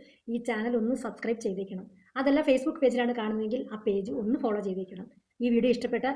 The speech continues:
ലൈക്ക്, കമന്റ്, ഷെയറും ചെയ്യാൻ മറക്കരുത്. ഓക്കെ, അപ്പോൾ ഞാൻ ഇന്ന് വന്നിരിക്കുന്ന ഒരു റിയാക്ഷൻ വീഡിയോ എന്ന് പറഞ്ഞാൽ, ആ, ഗോൾഡൻ ഡയറീസ്. പേരിനകത്തേ ഉള്ളൂ ഗോൾഡ്, പിച്ചളയാണ് സംഗതി.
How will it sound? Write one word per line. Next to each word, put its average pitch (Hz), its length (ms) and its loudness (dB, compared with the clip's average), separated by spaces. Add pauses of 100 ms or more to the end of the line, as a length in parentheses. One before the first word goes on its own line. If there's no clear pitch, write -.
(100)
ലൈക്ക്, 214 320 -2
കമന്റ്, 208 300 -4
ഷെയറും 226 340 -2
ചെയ്യാൻ 208 280 -2
മറക്കരുത്. 190 560 -8
ഓക്കെ, 214 160 -4 (460)
അപ്പോൾ 302 200 2
ഞാൻ 302 180 6
ഇന്ന് 311 160 8
വന്നിരിക്കുന്ന 277 340 6
ഒരു 247 60 4
റിയാക്ഷൻ 247 360 4
വീഡിയോ 226 220 4
എന്ന് 220 120 -2
പറഞ്ഞാൽ, 202 300 -4 (500)
ആ, 247 180 0
ഗോൾഡൻ 302 560 8
ഡയറീസ്. 220 460 4 (240)
പേരിനകത്തേ 269 480 6
ഉള്ളൂ 302 260 6
ഗോൾഡ്, 233 440 4 (280)
പിച്ചളയാണ് 302 600 4
സംഗതി. 269 440 2